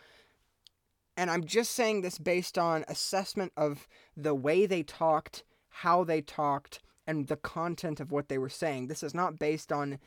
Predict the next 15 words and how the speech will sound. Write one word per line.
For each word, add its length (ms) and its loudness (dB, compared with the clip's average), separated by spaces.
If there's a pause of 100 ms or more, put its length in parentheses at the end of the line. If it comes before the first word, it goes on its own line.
(420)
uh, 340 2 (120)
information 640 -2
related 640 2
to 100 -2
what 180 -4
they 80 -4
were 120 -6
saying, 460 -8 (260)
but 180 -4
based 320 4
on 100 0
an 120 -2
assessment 580 -4
of 140 -2
watching, 640 0